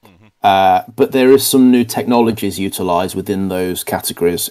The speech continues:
Speaker 2: In, there's also, um,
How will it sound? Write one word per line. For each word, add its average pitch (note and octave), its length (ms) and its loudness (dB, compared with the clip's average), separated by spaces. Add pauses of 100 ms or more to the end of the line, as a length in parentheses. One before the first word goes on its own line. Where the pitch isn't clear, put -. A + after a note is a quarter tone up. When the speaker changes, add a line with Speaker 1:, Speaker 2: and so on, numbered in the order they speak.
Speaker 2:
In, G2+ 460 -4
there's G2 200 -4
also, G2+ 640 0 (720)
um, F2+ 760 4